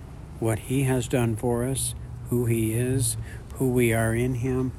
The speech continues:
and why he lives in us. Okay? Legalism <clears throat> is a system that says if you don't obey in your be-, be-, behavior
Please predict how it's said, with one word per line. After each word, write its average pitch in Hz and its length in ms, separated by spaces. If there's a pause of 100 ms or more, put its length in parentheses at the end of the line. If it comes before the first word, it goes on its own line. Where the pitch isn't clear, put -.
(300)
and 107 280
why 113 200
he 117 200
lives 113 380
in 110 160
us. 80 380 (2500)
Okay? 107 400 (340)
Legalism 117 920 (680)
<clears throat> - 600
is 131 520
a 123 80
system 123 720 (180)
that 117 160
says 117 480 (960)
if 117 160
you 123 140
don't 123 260
obey 113 600 (1120)
in 113 120
your 107 120
be-, - 580 (240)
be-, 156 140 (100)
behavior 123 560